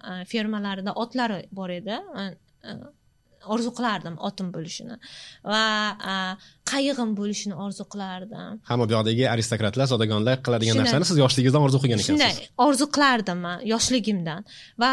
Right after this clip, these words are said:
Speaker 1: bu yerga, masalan, kelib, keyin mana bunaqa, e, nima deydi,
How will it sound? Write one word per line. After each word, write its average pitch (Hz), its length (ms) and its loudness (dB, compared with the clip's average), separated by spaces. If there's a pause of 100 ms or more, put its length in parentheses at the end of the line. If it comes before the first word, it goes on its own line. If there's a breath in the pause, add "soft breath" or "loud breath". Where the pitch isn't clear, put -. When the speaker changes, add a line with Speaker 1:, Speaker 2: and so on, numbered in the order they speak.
(240)
Speaker 1:
bu 214 180 -10
yerga, 302 280 2
masalan, 294 540 -2
kelib, 269 540 0
keyin 247 220 -2
mana 233 220 -2
bunaqa, 240 380 -4 (420 loud breath)
e, 214 160 -8 (280)
nima 220 200 -2
deydi, 254 240 -2